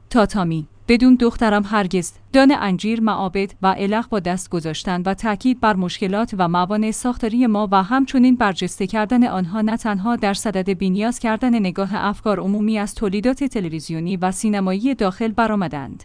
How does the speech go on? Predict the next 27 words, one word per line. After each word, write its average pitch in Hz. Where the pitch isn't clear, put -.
بلکه 262
بسیاری 262
از 254
اقدامات 185
شوم 233
دولت‌های 226
سفارش 170
دهندهٔ 202
را 226
به 190
اموری 202
عادی 226
تقلیل 226
می‌دهند 180
تا 214
بدین 185
آستهٔ 226
بتوانند 220
نقشه‌های 208
راهبردی 190
خود 226
را 214
بدون 269
هیچ 254
مزاحمتی 202
عملی 180
کنند. -